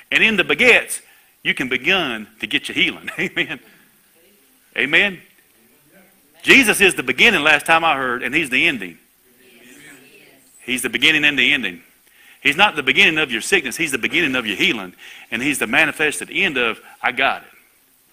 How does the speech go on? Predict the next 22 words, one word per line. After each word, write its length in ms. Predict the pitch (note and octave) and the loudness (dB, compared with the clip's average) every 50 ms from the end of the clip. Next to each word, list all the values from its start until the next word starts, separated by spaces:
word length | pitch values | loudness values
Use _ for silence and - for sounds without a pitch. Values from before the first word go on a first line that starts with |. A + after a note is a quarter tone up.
| _ _ _ _ _ - | _ _ _ _ _ 0
Amen? 380 | A2 A#2+ B2+ C#3+ D3+ D3+ C3+ B2+ _ _ _ _ _ _ _ _ - - - _ _ _ _ _ _ _ _ _ | 0 0 0 -2 -4 -6 -6 -10 _ _ _ _ _ _ _ _ -20 -20 -20 _ _ _ _ _ _ _ _ _
So 400 | - - A#2 A2+ A2 G#2+ G#2 G#2 G#2 - _ _ _ _ _ _ _ _ _ _ _ _ _ | -2 0 2 2 2 2 -2 -6 -12 -18 _ _ _ _ _ _ _ _ _ _ _ _ _
you 80 | - A#2+ | -10 -10
just 140 | A2+ - | -8 -8
keep 180 | - - D3 - | -8 -8 -8 -8
on 140 | D3+ C#3 A#2+ | -8 -6 -4
walking 400 | C3+ D#3+ F#3 F#3+ - D3 B2 A#2 | -2 0 0 0 -2 -4 -2 0
by 120 | A#2+ A#2 | 0 0
faith 500 | A2+ - E3 G3 G3+ C3 - - - - - _ _ _ _ _ _ _ _ _ _ _ _ _ - - - | 0 -2 -2 -2 -2 -4 -8 -12 -14 -18 -20 _ _ _ _ _ _ _ _ _ _ _ _ _ -18 -8 -4
and 180 | A2+ A2+ A2 G#2 | -4 -4 -2 -4
declaring 460 | A2+ - - D#3 F3+ G#3 F#3 C3 A#2 | -6 -2 0 2 2 4 2 0 0
who 140 | G#2+ D#3+ F#3+ | 0 0 2
you 260 | F3 E3+ D#3+ D3 D#3 | 2 2 2 2 2
are 200 | F#3+ G#3 F3 C3+ | 2 2 2 0
in 100 | B2+ A#2 | 0 0
Christ 360 | - D#3+ D#3 D3 D3+ C3 - | 2 2 4 4 2 0 -2
Jesus, 300 | A#2+ D3 F#3+ G3 C#3 G#2+ | -2 -2 -2 -2 -2 0
and, 200 | - C3 A#2+ - | 0 0 -2 -2
and 240 | - D#3+ C#3 B2+ - | -2 -2 -2 -2 -2
come 280 | - - G3+ G#3 A3 F3+ | -4 -2 -2 -2 -2 -4
to 60 | D3+ | -6
church. 540 | - - F3+ G#3 A3+ B3 A3+ - - - - | -6 -2 0 0 2 2 0 -2 -4 -12 -16